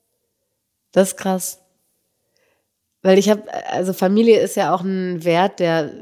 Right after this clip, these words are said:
wenn man irgendwie mal googelt, was sind so Werte, dann wird er als Beispiel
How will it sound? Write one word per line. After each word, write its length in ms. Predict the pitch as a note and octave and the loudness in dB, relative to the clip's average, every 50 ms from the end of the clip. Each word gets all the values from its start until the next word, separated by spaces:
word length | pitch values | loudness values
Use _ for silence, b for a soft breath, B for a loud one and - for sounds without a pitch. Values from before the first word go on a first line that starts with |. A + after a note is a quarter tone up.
| - | -10
wenn 120 | E3+ E3 E3 | -8 -6 -4
man 160 | E3 D#3+ D#3 | -4 -4 -4
irgendwie 200 | C#3+ E3 E3 E3 | -4 -6 -6 -2
mal 120 | E3 D#3 | -2 -2
googelt, 360 | D#3 D#3+ F#3+ F#3+ F3+ F3+ D#3 D#3 | 0 0 0 0 2 0 0 0
was 180 | E3 E3 - | -2 -4 -2
sind 160 | - F3 D#3 | -6 -10 -6
so 160 | - E3 D3+ C#3+ | -4 -6 -2 -2
Werte, 480 | D3+ D3 D#3 - - - A#3 A#3 A3+ A#3 _ _ _ _ _ b b b b b b b b b b _ _ _ _ _ _ _ _ _ - | 0 -2 -2 -4 -4 -6 -6 -6 -6 -8 _ _ _ _ _ b b b b b b b b b b _ _ _ _ _ _ _ _ _ -2
dann 260 | E3+ F#3 F#3 F#3 E3+ | 0 0 2 2 2
wird 160 | F#3 G3 F#3+ | 0 0 2
er 80 | F#3+ F3 | 2 0
als 180 | D3+ D#3+ - | 0 -2 0
Beispiel 840 | - E3 E3+ G3 - - - C#4 C#4 C#4 C4 C4 - - A#3 - - | 2 2 2 2 0 -2 -2 0 0 0 -2 -2 -4 -6 -6 -8 -12